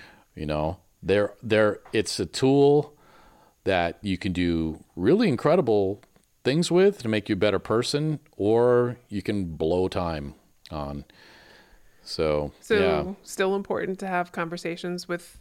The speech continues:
Speaker 2: your young people about
Speaker 1: Mm-hmm.
Speaker 2: how important it is to be conscientious when you're in the company of people, to treat them, um, appropriately.
Speaker 1: Yeah, I, I think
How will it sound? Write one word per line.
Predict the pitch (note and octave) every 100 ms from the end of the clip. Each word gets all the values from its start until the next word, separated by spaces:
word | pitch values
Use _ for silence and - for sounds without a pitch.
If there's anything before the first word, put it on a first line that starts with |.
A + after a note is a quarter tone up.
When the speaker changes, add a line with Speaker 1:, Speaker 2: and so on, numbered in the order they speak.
| - -
Speaker 2:
your | F3+
young | F3+ F3
people | F3+ F#3 F3+ F#3+ G#3 _ _
about | E2 D#2 C#2+
Speaker 1:
Mm-hmm. | C#2+ C#2+ -
Speaker 2:
how | - D3+
important | D#3+ F3+ - D#3+
it | D#3+
is | D#3+ E3 -
to | E3
be | E3
conscientious | - D3+ - D3 D3+ - F3+ -
when | - D#3+
you're | E3 D#3+ D#3 D3
in | - F#3
the | F3+
company | F3 F3+ F3+ F3 G3
of | - F#3
people, | - F#3 G3 G3 G#3 G#3+ G#3
to | - E3 D#3+ D#3+
treat | - D#3 -
them, | D3 D#3 F3 _ _ _ _ _ _ _ _ _ -
um, | F3 D#3
appropriately. | - F#3+ E3+ F3 E3+ - F3 G3 _ _ _ _ _ - - _ -
Speaker 1:
Yeah, | G2 A2+ G#2+ F#2 -
I, | B2 D3
I | C#3
think | C#3+ D#3+ D#3